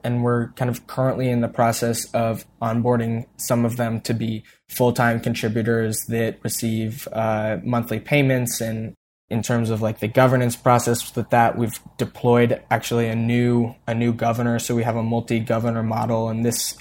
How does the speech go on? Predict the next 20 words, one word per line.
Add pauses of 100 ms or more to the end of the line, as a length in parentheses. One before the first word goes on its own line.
the
compensation
governor (300)
essentially
has
a
low-,
lower
quorum
requirement,
so
it
can
be
kind
of
managed
by
less
people,